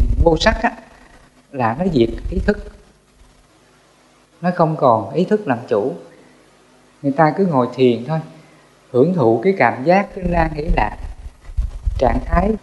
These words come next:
vô thức. Cái đó gọi là thiền vô sắc. Ý thức này nó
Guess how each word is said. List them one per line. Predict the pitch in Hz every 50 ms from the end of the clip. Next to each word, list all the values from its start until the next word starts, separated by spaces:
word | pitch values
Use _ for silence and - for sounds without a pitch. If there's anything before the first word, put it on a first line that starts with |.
| - -
vô | 165 156 151 -
thức. | 220 220 220 - - - - - - - _ _ _ _ _ - - - - 135 117 104 - -
Cái | - 175
đó | 185 190
gọi | 175 135 135
là | 131 120 117 113 - -
thiền | 131 120 113 107 101 101 98 101 - - _ _ - - _ _ _ _ _ _ _ _ _ _ -
vô | 165 160 147 -
sắc. | - - 226 226 - - - - _ _ _ _ _ _ _ _ _ _ _ _ _ 110 107 98 98 95 95 _ _ _ _ _ _ _ _ _ _ _ _ _ _ _ _ -
Ý | 180 202
thức | 196 226 233 233
này | 214 175 135 120
nó | 135 156